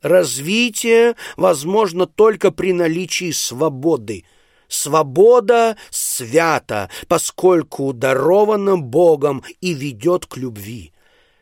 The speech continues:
Бесконечная свобода ведёт к бесконечной любви. Однако злоупотребление свободой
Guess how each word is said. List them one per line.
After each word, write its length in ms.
Бесконечная 1160
свобода 680
ведёт 400
к 180
бесконечной 1200
любви. 640
Однако 540
злоупотребление 1400
свободой 880